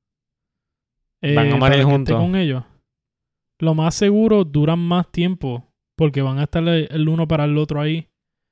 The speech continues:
Speaker 2: y van a querer luchar más. Como que automáticamente con ese amor del mono,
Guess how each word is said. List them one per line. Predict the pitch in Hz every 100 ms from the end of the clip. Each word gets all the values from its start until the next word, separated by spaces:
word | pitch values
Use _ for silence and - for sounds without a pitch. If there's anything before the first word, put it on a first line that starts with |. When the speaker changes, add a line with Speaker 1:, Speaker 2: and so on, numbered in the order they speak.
| _ _ -
Speaker 2:
y | 156
van | 139 143
a |
querer | 147 151 160
luchar | 165 147 - 139 139
más. | 123 113 113 _ _ _ _ _ _ _ -
Como | 147 143
que |
automáticamente | 143 139 139 139 160 175 185 180 151
con | 131 127
ese | 139 175
amor | 165 170 175
del | 175
mono, | 175 190 170 117